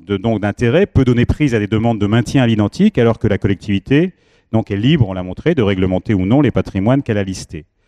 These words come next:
Euh, on peut aussi, euh, ça peut donner lieu à des dénonciations, euh, pour l'in-, pour incohérence entre les déclarations et les protections réelles, ou même pour, euh, comme l'évoquaient Arnaud et Mathieu dans, dans le film,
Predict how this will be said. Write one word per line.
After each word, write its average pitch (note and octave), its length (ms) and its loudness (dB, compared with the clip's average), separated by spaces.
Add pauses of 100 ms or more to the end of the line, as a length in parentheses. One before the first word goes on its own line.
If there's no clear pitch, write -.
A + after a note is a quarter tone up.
(460)
Euh, E2 520 -4
on E2 120 -14
peut G2+ 120 -2
aussi, G#2 560 -2
euh, D#2+ 220 -10
ça E2+ 180 -20
peut G2 140 -8
donner F2+ 220 -8
lieu A#2+ 280 2
à G2 80 -2
des E2+ 220 -12
dénonciations, A2+ 1040 -2
euh, F2 220 -4 (100)
pour F#2 200 -8
l'in-, F#2 160 -8 (100)
pour F#2 180 -2
incohérence A2+ 600 2
entre G2 180 -6
les F2+ 100 -2
déclarations F#2+ 720 -4 (360)
et G2 60 -6
les F#2+ 80 0
protections G#2+ 500 -4
réelles, A2 440 -2 (360)
ou A2 80 -4
même C3 240 0
pour, C3 460 0
euh, G2 140 0
comme F#2+ 220 -4
l'évoquaient F#2+ 380 -6
Arnaud G2 280 -4
et F#2 40 -4
Mathieu F2+ 380 -8
dans, E2 260 -14
dans F2 140 -18
le E2+ 80 -16
film, A2+ 400 -10